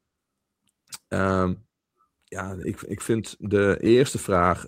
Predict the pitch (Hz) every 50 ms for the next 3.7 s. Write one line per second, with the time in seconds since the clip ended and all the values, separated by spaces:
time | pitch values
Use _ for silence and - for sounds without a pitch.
0 | - - - - 104 107 95 - 90 117 120 - 113 101 95 92 87 90 - -
1 | - - 85 101 - - 95 92 90 90 87 87 82 98 110 127 127 104 - -
2 | 92 90 90 85 - 80 - - 85 82 80 80 78 78 82 78 60 85 90 -
3 | - 90 92 82 85 87 82 80 90 85 82 85 - -